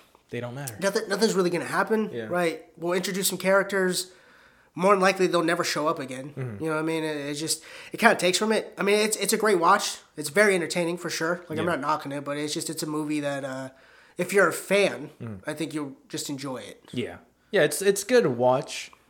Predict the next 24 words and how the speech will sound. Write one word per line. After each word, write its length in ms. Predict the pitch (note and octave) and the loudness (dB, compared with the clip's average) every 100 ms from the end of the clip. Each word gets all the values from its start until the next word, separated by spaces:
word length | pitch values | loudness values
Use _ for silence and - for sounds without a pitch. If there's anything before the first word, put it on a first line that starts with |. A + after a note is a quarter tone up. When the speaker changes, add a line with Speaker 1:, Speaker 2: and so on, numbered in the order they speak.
| _ | _
Speaker 1:
but 140 | C3 B2+ | -2 0
it's 100 | C3 | 0
not 500 | B2 G#2+ - _ - | -2 -4 -8 _ -10
top 240 | A2 - | -8 -8
ten 200 | A2+ F#2 | -10 -10
worthy 240 | F2+ F2 | -10 -12
list 240 | F2+ F2 - | -14 -14 -14
of 60 | F2+ | -14
the 80 | F2+ | -14
year. 220 | F2 F2 | -14 -12
Speaker 2:
Right. 320 | - - - | -10 -10 -12
Speaker 1:
Fuck 240 | - - - | -14 -14 -16
no. 180 | - - _ - _ _ _ - | -20 -20 _ -20 _ _ _ -2
Oh, 140 | C#3 | 0
the 100 | A#2+ | 0
South 280 | - A2+ - | -2 -2 -2
Park 180 | B2+ - | -6 -6
special 320 | - A2 A#2 | -8 -8 -8
movie? 280 | A2+ A#2+ - - - - - | -8 -10 -12 -16 -16 -2 0
<laughs> 80 | F#3 - E3 - - - - | 2 2 0 -2 -4 -6 -6
Speaker 2:
Oh, 280 | F3 F#3 | 0 0
man. 180 | E3+ F#3+ | 2 2
It's 140 | A#3+ | 2
cr-, 120 | - | 2